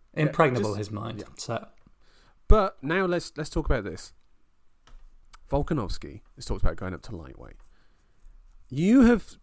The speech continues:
Speaker 1: previously said that you want Dariush versus Makhachev next. Two wrestlers to fight each other in the same way that we get strikers facing each other and they cancel each other out in the rankings and whatever.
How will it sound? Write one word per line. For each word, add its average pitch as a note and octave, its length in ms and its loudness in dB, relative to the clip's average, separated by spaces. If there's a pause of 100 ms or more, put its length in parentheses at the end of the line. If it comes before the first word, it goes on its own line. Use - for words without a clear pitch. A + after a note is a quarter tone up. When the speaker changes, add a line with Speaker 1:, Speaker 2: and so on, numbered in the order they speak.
(560)
Speaker 1:
previously C#3 440 6
said F2+ 200 -4
that E2+ 100 -8
you G#2+ 180 0
want G#2+ 200 -2
Dariush G2 520 -2
versus F#2 320 -6
Makhachev - 520 -8
next. - 420 -16 (380)
Two C#3 200 4
wrestlers A#2 380 4
to - 80 -6
fight G#2+ 240 -4
each G#2+ 180 -8
other G2 280 -4 (220)
in B2+ 100 -4
the C3+ 80 0
same E3 240 4
way D#3+ 120 4
that D3 100 0
we C#3+ 80 -2
get C3+ 160 -2
strikers A#2+ 460 -4
facing A2 300 -4
each G2+ 120 -8
other G#2 140 -6
and G2+ 80 -6
they G2 60 -6
cancel G#2 380 -8
each G2 140 -10
other G2 140 -8
out F#2+ 120 -4
in E2 60 -8
the G2 80 -6
rankings F2+ 480 -8
and F2 80 -10
whatever. E2+ 320 -8